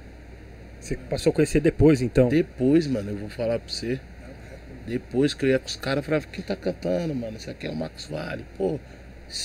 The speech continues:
Speaker 2: som louco pra samplear isso é o Caetano, Big. Porra, não conhece? Pô, você não conhece a voz de Tim Maia, mano? Pô, esse aqui é o Ney Mato Grosso, irmão.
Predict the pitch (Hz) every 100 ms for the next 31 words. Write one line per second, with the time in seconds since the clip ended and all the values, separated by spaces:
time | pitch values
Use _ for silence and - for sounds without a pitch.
0 | - 196 185 185 196 - 190 - 180 -
1 | - - - - - - - 240 240 180
2 | 160 135 - - - - - - - -
3 | - - - - - - - - 214 190
4 | 170 202 185 175 190 - 170 196 196 180
5 | 160 - - - - - - - - -
6 | - - - 170 165 - 196 202 196 -
7 | 160 151 180 185 - 165 156 147 110